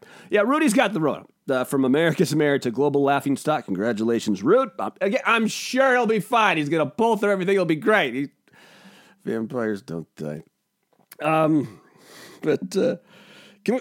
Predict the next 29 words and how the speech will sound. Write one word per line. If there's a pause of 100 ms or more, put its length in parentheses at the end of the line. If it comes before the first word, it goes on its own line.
can
we
talk
about
this
whole
Stop
the
Steal
thing,
like,
again?
'Cause
it, (200)
it's
just,
it's
just
going
nowhere.
So,
so
the, (140)
the
Stop
the
Steal
crowd, (760)
um,